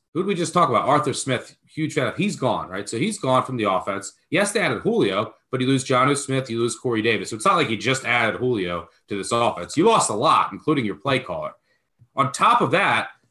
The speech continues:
there's no continuity with this offense because of covid.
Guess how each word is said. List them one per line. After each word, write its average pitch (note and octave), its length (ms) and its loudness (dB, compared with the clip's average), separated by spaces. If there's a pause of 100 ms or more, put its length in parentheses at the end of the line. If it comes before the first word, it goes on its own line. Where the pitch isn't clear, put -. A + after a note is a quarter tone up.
(140)
there's F#3 240 4
no E3 240 4
continuity D3+ 600 2
with G2 140 -12
this - 160 -10
offense C#3+ 400 2
because A2+ 340 -6
of A2+ 140 -8
covid. F3+ 380 2